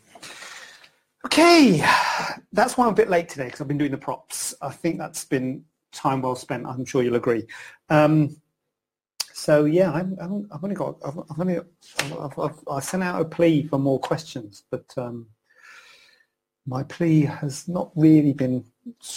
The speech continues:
has not really been, uh, answered. So <laughs> anyway, so I've got a couple of questions here. So Shona, go and ask me a question. If you got, f-, f-, please ask me a question. And you know what else I can do? I can share the screen with you if you want. Oh no, I can't on this. I could on my phone.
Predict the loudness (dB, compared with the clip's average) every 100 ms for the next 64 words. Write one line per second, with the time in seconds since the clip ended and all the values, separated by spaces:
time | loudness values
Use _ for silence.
0 | -16 _ _ _ -14 -6 -4 -2 -2 -2
1 | -2 -6 -10 -8 -8 -10 _ _ _ _
2 | -10 -10 -10 -10 -10 -4 -4 0 0 0
3 | -4 -16 -16 -16 -6 2 6 6 4 2
4 | 4 4 4 0 0 0 0 0 0 4
5 | 2 0 -2 4 4 6 4 6 4 2
6 | 2 6 6 6 4 0 -4 -2 -4 -4
7 | -6 -2 -2 -4 -14 -6 -6 -6 -16 -10
8 | -4 -2 0 -2 -4 -8 -10 -12 -10 -4
9 | -2 0 0 -2 -4 -6 -4 0 0 0
10 | -6 -10 -8 -4 0 0 0 -2 2 4
11 | 4 2 0 -4 -4 -6 -4 -6 -10 _
12 | _ _ _ -10 -8 -8 -6 -4 -4 -8
13 | -12 -14 -14 -12 -12 -12 -10 -8 -8